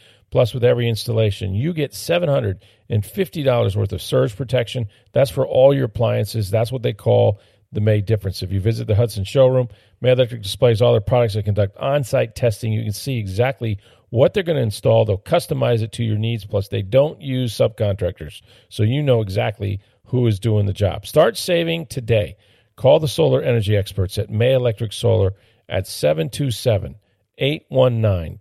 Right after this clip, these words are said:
two eight six two. You can schedule a free estimate. Lower your electric bill all year long. Preserve the quality of your life and your appliances through every storm season. That's May Electric Solar at seven two seven, eight one nine, two eight six two,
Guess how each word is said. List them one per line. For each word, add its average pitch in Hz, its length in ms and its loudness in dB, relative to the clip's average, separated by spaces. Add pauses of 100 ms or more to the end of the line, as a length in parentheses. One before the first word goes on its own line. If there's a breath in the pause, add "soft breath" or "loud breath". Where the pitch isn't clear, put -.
two 165 240 -4
eight 143 320 -6
six - 360 -10
two. 135 160 -2
You 104 80 0
can 90 60 -10
schedule 120 360 0
a 104 40 0
free 113 200 0
estimate. 113 420 0 (320 soft breath)
Lower 160 240 4
your 156 80 4
electric 117 300 0
bill 107 140 2
all 104 200 2
year 95 120 0
long. 123 280 2
Preserve 107 320 0
the 120 80 -4
quality 107 400 2
of 92 80 -4
your 92 180 0
life 110 400 2
and 117 220 0
your 107 140 4
appliances 120 760 0 (320 soft breath)
through 127 200 0
every 123 180 4
storm 113 300 0
season. 117 340 -2
That's 107 220 0
May 120 240 2
Electric 131 340 0
Solar 104 380 4 (340 soft breath)
at 107 240 -4
seven 143 480 0
two 139 280 -2
seven, 110 480 0 (380)
eight 151 300 -4
one 110 320 0
nine, 123 380 0
two 160 160 -2
eight 120 200 -2
six - 300 -8
two, 151 320 -2